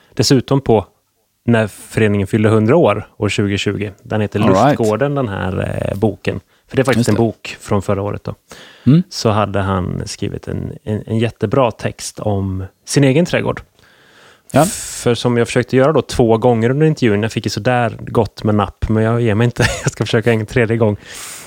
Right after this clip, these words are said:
Speaker 1: Försökte jag bjuda in oss dit, Gustav, för att jag hade
Speaker 2: Mm.
Speaker 1: väldigt kul att få se den anläggningen. Ehm, som han tillsammans med sin fru Maj-Lis Pettersson har skapat under, ja, vad är det, snart fyrtio års tid.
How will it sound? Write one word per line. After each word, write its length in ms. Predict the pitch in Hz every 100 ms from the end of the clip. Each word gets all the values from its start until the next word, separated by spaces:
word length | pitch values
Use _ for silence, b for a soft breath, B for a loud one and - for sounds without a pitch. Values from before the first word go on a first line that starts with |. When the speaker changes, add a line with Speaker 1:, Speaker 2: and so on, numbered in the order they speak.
| -
Speaker 1:
Försökte 240 | 135 127
jag 60 | 127
bjuda 200 | 127 127
in 180 | 151 131
oss 220 | 110 -
dit, 380 | 110 104 - -
Gustav, 380 | 98 - - 110
för 160 | -
att 140 | 107 -
jag 80 | 113
hade 120 | 107
Speaker 2:
Mm. 120 | 110
Speaker 1:
väldigt 280 | 110 110 110
kul 140 | 107
att 60 | 107
få 100 | 107
se 340 | - 123 117 - _ B B B B B B
den 160 | - 107
anläggningen. 560 | 104 98 101 104 104 - B B
Ehm, 680 | - 98 95 101 101 101 95 - _ _ - _ _ -
som 180 | - 120
han 180 | 110 101
tillsammans 400 | - - 107 98
med 120 | 101
sin 100 | 98
fru 160 | 107 104
Maj-Lis 340 | 101 101 101
Pettersson 440 | - 110 98 113 95
har 480 | 101 104 - -
skapat 500 | - - 107 135 120
under, 360 | 107 104 107 104 _ B B B B B B -
ja, 80 |
vad 100 | 98 104
är 60 |
det, 100 | 135
snart 220 | - 110
fyrtio 380 | - 104 - 107
års 140 | 101 -
tid. 320 | 170 131